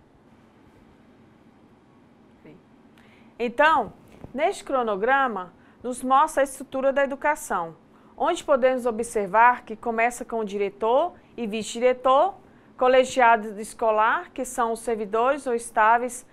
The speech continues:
da escola e a comunidade. Logo após, setor administrativo, né, que eu falei anteriormente, que são secretários,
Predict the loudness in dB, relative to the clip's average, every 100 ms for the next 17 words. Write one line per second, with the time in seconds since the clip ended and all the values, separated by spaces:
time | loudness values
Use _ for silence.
0 | _ _ -2 -2 0 2 4 4 0 -4
1 | -8 -4 0 0 -4 -16 -20 _ _ _
2 | _ _ 0 6 8 8 4 6 8 6
3 | 2 -4 -2 0 2 2 0 -6 -6 -6
4 | -8 -6 -6 -6 -8 -12 -16 _ _ _
5 | _ _ _ -4 0 0 0 -4 2 2
6 | 2 0 0 2 0 0 -4 -4 -8 -10
7 | -8 -8 -8 -8 -8 -2 4 6 4 2
8 | -8